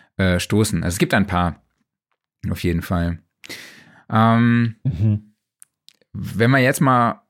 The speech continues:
Speaker 1: uns mit dem Thema Harmonik beschäftigen, da fallen ja einfach super viele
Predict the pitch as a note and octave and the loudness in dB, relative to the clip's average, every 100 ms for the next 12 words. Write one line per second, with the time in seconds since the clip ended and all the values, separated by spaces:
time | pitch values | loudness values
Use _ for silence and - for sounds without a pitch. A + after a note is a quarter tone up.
0 | - A2 A#2 G2+ A#2 A#2 A#2 G#2+ G#2 G2 | -8 -6 0 0 2 2 2 2 2 2
1 | G#2+ A#2 G2+ - - _ _ _ _ _ | 4 2 2 -2 -14 _ _ _ _ _
2 | _ _ _ _ _ - - F#2 - F2 | _ _ _ _ _ -4 -2 -2 -2 -2
3 | F2 F2 F#2 _ _ _ _ _ _ _ | 0 -2 -6 _ _ _ _ _ _ _
4 | _ _ _ _ _ _ _ _ - D#2 | _ _ _ _ _ _ _ _ -4 0
5 | B2 B2 B2 A2 A#2 A2+ A2+ A2+ G#2 A#2 | 4 4 4 2 2 0 0 -2 -2 0
6 | G#2+ F#2+ | 2 2